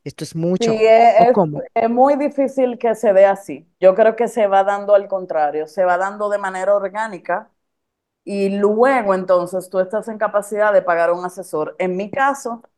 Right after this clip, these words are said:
Speaker 2: yo lo pagué como en el dos mil, eh,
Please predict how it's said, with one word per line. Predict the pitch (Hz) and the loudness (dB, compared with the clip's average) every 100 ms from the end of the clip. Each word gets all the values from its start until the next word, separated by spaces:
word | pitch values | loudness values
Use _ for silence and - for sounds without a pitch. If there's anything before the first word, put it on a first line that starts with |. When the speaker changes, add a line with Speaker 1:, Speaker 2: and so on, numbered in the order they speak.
| _ _ _ | _ _ _
Speaker 2:
yo | 185 185 | 4 6
lo | 185 185 | 6 4
pagué | 190 185 185 190 185 190 | 2 2 2 2 2 -2
como | 185 180 | -6 -4
en | 180 | -8
el | 170 | -8
dos | 170 - | -8 -8
mil, | 175 175 180 180 190 190 190 185 185 180 175 170 165 160 147 - | -8 -6 -6 -6 -6 -6 -8 -8 -6 -6 -6 -8 -10 -14 -14 -6
eh, | 170 165 160 151 147 | -2 -2 -2 -4 -8